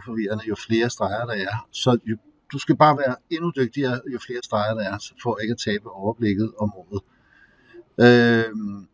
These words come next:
men det der med denne her, det er jo sådan set, at den har et ansigt og nogle ører, som, øh, jo ligger inde i, skal vi sige, den ydre linje. Så hvis du har hele yderlinjen, det bliver det store hul. Og en, alt, hvad der er derinde i, det falder ud. Så vi skal simpelthen have noget, der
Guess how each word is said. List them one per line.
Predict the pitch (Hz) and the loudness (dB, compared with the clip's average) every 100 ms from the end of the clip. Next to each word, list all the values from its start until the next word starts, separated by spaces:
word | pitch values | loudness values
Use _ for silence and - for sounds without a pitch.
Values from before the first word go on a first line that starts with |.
| - - - | -18 -18 -6
men | 135 | 4
det | 185 | 6
der | 175 | 8
med | 160 | 6
denne | 135 113 | 2 -4
her, | 107 - _ _ _ _ _ _ - | -10 -14 _ _ _ _ _ _ 0
det | 143 | 4
er | 131 | 4
jo | |
sådan | 131 139 | 2 -2
set, | - 139 - | -6 -12 -14
at | 120 - | -8 -2
den | 123 | -2
har | 117 139 | 0 -2
et | 127 113 - | -2 -8 -8
ansigt | 123 - 151 131 | -10 -8 -10 -8
og | 123 | -8
nogle | 113 113 | -6 -2
ører, | 110 113 135 147 _ _ - | -2 0 -2 -6 _ _ -18
som, | - - - 131 117 110 | -14 -8 2 4 4 2
øh, | 104 104 98 | 0 -2 -4
jo | 117 110 | -6 -4
ligger | 117 151 - | -4 -4 -2
inde | 127 135 160 156 | 2 2 2 -2
i, | 120 113 | -4 -4
skal | - 131 | -6 -4
vi | 117 | -4
sige, | - 113 | -6 0
den | 123 - - | 0 0 -2
ydre | 131 151 156 | 0 0 2
linje. | 120 101 107 117 113 | 2 2 -2 -4 -10
Så | - 110 | -14 -14
hvis | 101 | -8
du | 120 | -2
har | 131 120 - - | 0 -2 -8 -2
hele | 160 170 | -2 2
yderlinjen, | 139 131 139 117 117 | 4 4 4 2 0
det | 113 170 - | 0 -4 -2
bliver | 123 | -4
det | 95 | -4
store | 98 107 104 | -4 -2 0
hul. | 120 165 - _ _ _ _ _ _ - | 2 0 -4 _ _ _ _ _ _ 0
Og | 139 151 | 4 4
en, | 139 | 2
alt, | 180 185 | 2 0
hvad | 160 | 0
der | 147 | -2
er | |
derinde | 143 127 131 | 0 2 0
i, | 123 | -2
det | - | -6
falder | 247 226 | -6 -6
ud. | 92 - _ _ - - | -8 -14 _ _ -20 -16
Så | - | -4
vi | 120 | -2
skal | - 131 | -2 -4
simpelthen | - 147 131 | -4 -6 -4
have | 135 151 | 0 2
noget, | 120 127 143 | 4 2 0
der | 135 | -6